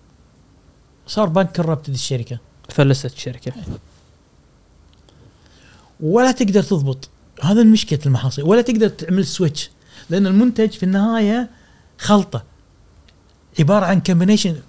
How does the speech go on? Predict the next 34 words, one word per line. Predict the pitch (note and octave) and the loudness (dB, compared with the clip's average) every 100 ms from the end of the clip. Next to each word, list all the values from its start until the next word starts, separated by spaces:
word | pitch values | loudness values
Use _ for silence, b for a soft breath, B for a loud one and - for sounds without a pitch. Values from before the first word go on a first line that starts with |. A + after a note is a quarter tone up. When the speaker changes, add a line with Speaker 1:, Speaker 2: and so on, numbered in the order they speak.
| _ _ - | _ _ -2
Speaker 1:
في | G#3 | 2
نو | G3 G3 | 4 4
هاو، | E3+ F3 B2+ | 0 0 -2
في | - F3+ | -4 -2
سيكريت، | - G3+ C3+ - - | -2 -2 -4 -10 -10
ما | D4 | -10
تعرفه. | D#4 G4+ A#3 - b b b b b b _ _ _ _ A#3+ | -4 -4 -4 -8 b b b b b b _ _ _ _ -4
أنت، | C4+ - G3 - - | -2 -2 -2 -4 -6
أنت | A#3+ G#3+ | -4 0
وث-، | G3+ - A#3+ | -2 -2 -6
أنت، | F#3+ F3+ | -6 -4
أنت | G3 G#3 G3+ E3+ | -6 -4 -4 -4
في | |
النهاية | F#3 F3+ G3 F3 - - | -8 -8 -6 -8 -10 -6
عل-، | D#3+ F#3+ - | -6 -6 -6
علاقتك | D3 G3+ A#3 - C#3+ E3 | -2 -2 -4 -6 -10 -6
ومصداقيتك | D3+ D#3 F3 G#3 - | -6 -4 -4 -4 -6
مع | E3 | -8
الشخص | D#3+ - F#3+ - - | -8 -6 -6 -6 -6
هذا | D3+ C3 | -4 -2
المصنع | C#3 C#3 D#3+ D3+ F3+ - B B B B B D#3 | -4 -4 -6 -4 -6 -10 B B B B B -2
راح | G#3 - | -2 0
تعب | - G#3 A3+ E3 | 0 0 0 0
واستثمر | - G3+ - G3+ G3+ | 0 0 0 0 2
وسوى | C#3+ F3+ F3+ | 0 2 2
لك | D#3+ C3 | 0 -2
السيكريت. | - C#3+ - A2 - - - | -4 -4 -6 -10 -12 -16 -2
واثق | F#3+ A3 G3+ | 0 0 -4
فيك | - A3+ G#3 | -4 -4 0
لأنك | G3+ F#3+ | -2 -2
أنت | F3+ | -4
قاعد | E3 D3 | -4 -6
تشتغل | - C3+ B2+ | -8 -6 -6
معه. | G2+ | -6